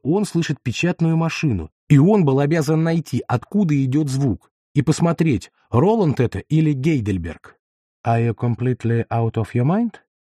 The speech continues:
спросила мама, когда он вернулся. Отец не ответил.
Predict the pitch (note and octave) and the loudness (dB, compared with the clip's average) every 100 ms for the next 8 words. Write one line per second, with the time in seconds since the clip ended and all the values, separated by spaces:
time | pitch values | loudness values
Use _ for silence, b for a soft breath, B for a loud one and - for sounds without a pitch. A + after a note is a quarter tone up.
0 | _ - G#2 A2 G#2 G2+ F#2+ - G2 F#2 | _ -4 -2 0 0 0 -2 -2 0 0
1 | F#2+ F#2 E2+ - - - _ _ _ _ | 0 0 -2 -6 -16 -20 _ _ _ _
2 | F#2 F2+ A2 - A#2+ G#2+ - D#2 D#2 - | -4 -2 -2 0 0 0 -2 -4 -4 -14